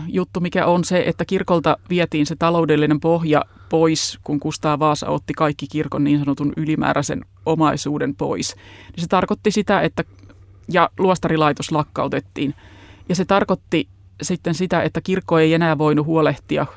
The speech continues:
koulutuksesta ja köyhistä ja sairaista samalla tavalla kuin aikaisemmin. Ja jonkun piti se kuitenkin tehdä, niin silloin pikkuhiljaa valtiovalta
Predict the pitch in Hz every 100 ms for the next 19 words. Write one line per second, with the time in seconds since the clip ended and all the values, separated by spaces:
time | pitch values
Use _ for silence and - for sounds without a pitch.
0 | - - 160 151 156 - 147 - 147 147
1 | - 147 147 135 - 151 139 135 - -
2 | - - - - 165 156 151 - 151 156
3 | 151 147 147 139 139 135 147 143 - -
4 | 135 131 92 156 - - - 160 - -
5 | - - - 196 190 180 160 160 160 160
6 | 170 165 151 156 151 160 170 151 147 -
7 | 147 143 160 151 151 160 147 147 143 139
8 | 139 147 147 143 131 135 120 -